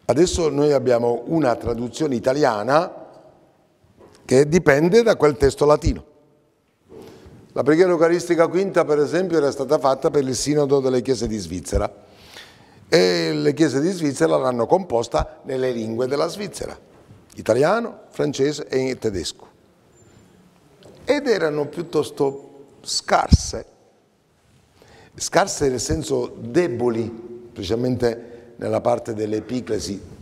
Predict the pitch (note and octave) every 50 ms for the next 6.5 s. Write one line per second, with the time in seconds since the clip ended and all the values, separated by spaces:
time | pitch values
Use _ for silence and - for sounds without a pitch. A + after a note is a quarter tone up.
0 | - - - - - - F2 F2+ F2+ F2+ F2 F2 F2+ F2+ F2 D2 D2 D#2+ D#2 D#2+
1 | D#2+ D#2 D2+ - D2 C#2+ C#2+ C2 - - - - - _ - - - - - -
2 | - - - - - - - - - - - B2+ A2+ - B2 B2 B2 A#2+ - C3+
3 | B2+ A2+ G#2 - G2+ - - A2 G2 - - - - - - - - - - -
4 | - - - - _ - - _ _ - - - G#2 A2+ B2 C3 B2 A#2+ A2+ A#2
5 | A2+ G2 F#2 G#2+ A#2 B2 C3+ C3 A#2 G#2+ G#2 G#2 - B2+ B2+ - - - - E3
6 | E3+ D#3+ D#3+ D#3 D#3 D3+ D3+ D3+ -